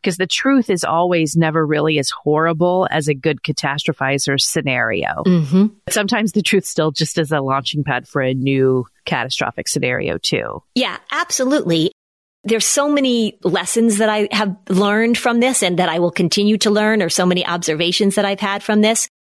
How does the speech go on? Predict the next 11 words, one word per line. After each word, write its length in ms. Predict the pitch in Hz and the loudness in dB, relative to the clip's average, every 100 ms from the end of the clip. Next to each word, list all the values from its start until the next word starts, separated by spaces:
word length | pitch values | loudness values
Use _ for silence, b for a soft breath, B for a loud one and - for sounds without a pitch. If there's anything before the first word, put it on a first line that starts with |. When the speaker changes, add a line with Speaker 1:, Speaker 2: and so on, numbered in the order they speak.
| _ _ _ _ - | _ _ _ _ -4
Speaker 2:
And 440 | 208 190 190 180 - _ | 0 2 2 0 -4 _
I 140 | - 233 | -4 0
will 160 | 285 | 0
tell 220 | 311 254 233 | 0 0 2
you 240 | 208 185 | 4 4
that 240 | 180 165 - _ - 190 | 2 0 -6 _ -8 -2
going 460 | 220 233 294 302 | 0 2 0 0
to 140 | - 233 | 0 0
see 400 | - 214 208 208 | 2 2 4 4
that 420 | 180 180 180 180 - - | 2 -2 -2 -4 -6 -2
orthopod 720 | 196 175 170 170 151 151 147 | 0 0 -2 -2 -2 -4 -6